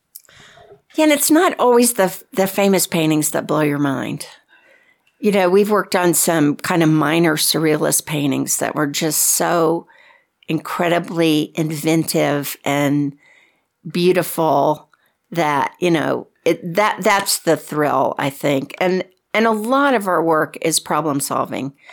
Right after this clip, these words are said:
And that's why we enjoy working together. I can't imagine being in private practice just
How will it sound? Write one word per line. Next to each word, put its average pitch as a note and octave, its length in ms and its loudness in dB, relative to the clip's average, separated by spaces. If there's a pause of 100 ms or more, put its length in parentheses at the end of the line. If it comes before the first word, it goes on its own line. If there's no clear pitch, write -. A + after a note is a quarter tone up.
(520)
And E3 300 0
that's F#3+ 260 -2
why F3+ 140 2
we F3 140 -2
enjoy D3+ 360 0
working D3 320 -2
together. D3 400 -4
I C3+ 80 -2
can't E3 200 -4
imagine C#3+ 440 -2
being C#3 240 -2
in C3 120 -6
private C3 320 -6
practice - 480 -8 (360)
just - 360 -8